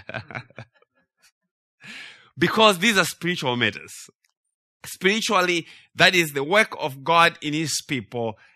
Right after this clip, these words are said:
that they may see Christ and him alone as the reason why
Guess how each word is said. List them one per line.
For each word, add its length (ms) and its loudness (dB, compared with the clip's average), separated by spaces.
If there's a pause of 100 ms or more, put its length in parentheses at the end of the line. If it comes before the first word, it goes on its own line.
(160)
that 240 2
they 100 -2
may 260 -4
see 440 0
Christ 680 -2 (340)
and 180 -2
him 320 -6
alone 720 2 (340)
as 240 4
the 120 0
reason 440 -2
why 500 4